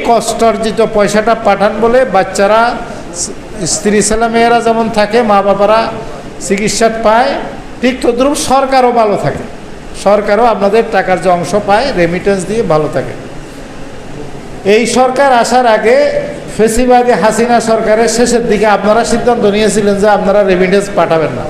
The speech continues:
কি ঠিক না? এই আপনাদের এই সিদ্ধান্তও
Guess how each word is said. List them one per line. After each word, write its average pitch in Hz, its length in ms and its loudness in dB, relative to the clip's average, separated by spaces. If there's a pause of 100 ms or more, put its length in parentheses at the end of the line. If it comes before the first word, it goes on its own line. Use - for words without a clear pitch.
(800)
কি 175 160 2
ঠিক 208 180 0
না? 254 60 2 (960)
এই 262 60 4 (120)
আপনাদের 262 440 2
এই 294 60 2 (100)
সিদ্ধান্তও 277 680 2